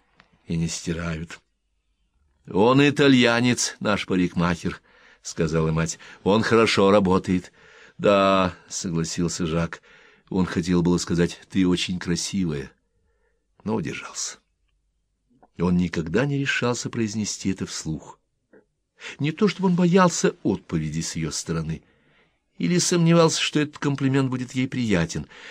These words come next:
но просто это означало бы перейти некий невидимый барьер, который она всю жизнь воздвигала между собой и другими, мягкое, вежливое, уступчивое, даже пассивное,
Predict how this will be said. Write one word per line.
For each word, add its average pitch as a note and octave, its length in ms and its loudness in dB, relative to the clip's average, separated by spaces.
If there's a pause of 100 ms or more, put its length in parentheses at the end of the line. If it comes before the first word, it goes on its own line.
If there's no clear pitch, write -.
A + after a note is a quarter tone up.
(240)
но F3 220 2
просто G3+ 840 2
это F#3+ 340 2
означало D#3+ 720 2
бы D#3 240 2 (580)
перейти A#2+ 840 0
некий C3 540 -2
невидимый C3+ 520 0
барьер, D#2+ 460 -6 (880)
который - 280 -10
она C#2+ 120 -10
всю C3+ 300 -4
жизнь D3 440 -4
воздвигала D2 720 -4
между B2 280 -6
собой D#2 340 -8
и C#2 40 -10
другими, C#2 560 -6 (500)
мягкое, G2+ 760 2
вежливое, F#2+ 840 -2 (240)
уступчивое, F2 920 -2 (200)
даже D#2+ 220 0
пассивное, A2 840 -2